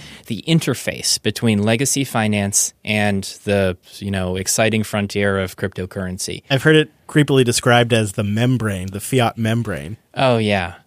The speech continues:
Speaker 1: I mean, it's nasty. These, these, I mean, exchanges are, generally speaking,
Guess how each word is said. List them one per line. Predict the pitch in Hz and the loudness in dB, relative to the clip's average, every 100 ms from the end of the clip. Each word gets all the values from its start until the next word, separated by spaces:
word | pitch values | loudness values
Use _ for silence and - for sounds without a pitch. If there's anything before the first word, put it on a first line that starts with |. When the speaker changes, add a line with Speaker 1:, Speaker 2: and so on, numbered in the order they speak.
| _ | _
Speaker 1:
I | 107 | -2
mean, | 113 117 110 110 _ _ _ _ | 2 4 2 -2 _ _ _ _
it's | 214 214 | -2 0
nasty. | 123 85 - - 80 113 | 0 0 -4 -6 -8 -6
These, | - 143 143 - - | 2 2 2 -2 0
these, | 160 139 - | 0 0 -4
I | 135 | 0
mean, | 131 123 113 | 2 2 0
exchanges | - - 185 180 170 139 | -4 -2 0 2 2 2
are, | 127 | 0
generally | 113 127 127 127 120 | 2 0 2 0 0
speaking, | 110 - 107 107 98 95 | 0 0 0 0 0 -2